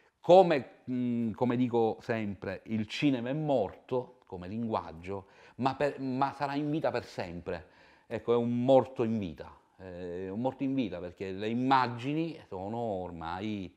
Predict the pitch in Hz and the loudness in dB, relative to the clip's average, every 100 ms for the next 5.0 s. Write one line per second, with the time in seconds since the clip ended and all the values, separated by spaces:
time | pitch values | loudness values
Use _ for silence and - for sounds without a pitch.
0 | _ _ _ _ _ _ _ _ _ _ | _ _ _ _ _ _ _ _ _ _
1 | _ _ - - - 95 90 92 90 87 | _ _ -20 -20 -16 -12 -8 -8 -8 -10
2 | 82 80 80 87 82 80 - 78 78 76 | -10 -12 -12 -12 -12 -14 -16 -18 -16 -14
3 | 85 85 82 80 80 - 92 90 87 76 | -10 -8 -8 -8 -14 -12 -10 -10 -10 -12
4 | 76 76 82 82 82 85 78 78 80 76 | -16 -18 -16 -16 -14 -14 -14 -14 -16 -18